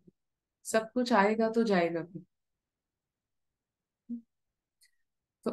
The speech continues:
आप माया के साथ श्रेष्ठ स्थिति में चले ना जाओ,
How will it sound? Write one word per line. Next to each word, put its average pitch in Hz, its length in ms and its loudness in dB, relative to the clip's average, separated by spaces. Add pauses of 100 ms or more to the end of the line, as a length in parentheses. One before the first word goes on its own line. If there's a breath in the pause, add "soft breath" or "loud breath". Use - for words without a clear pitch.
आप 208 340 4
माया 214 320 0
के 226 160 -2
साथ 214 320 -2
श्रेष्ठ 233 680 2
स्थिति 220 440 2
में 226 160 4
चले 233 340 6
ना 240 140 6
जाओ, 208 420 4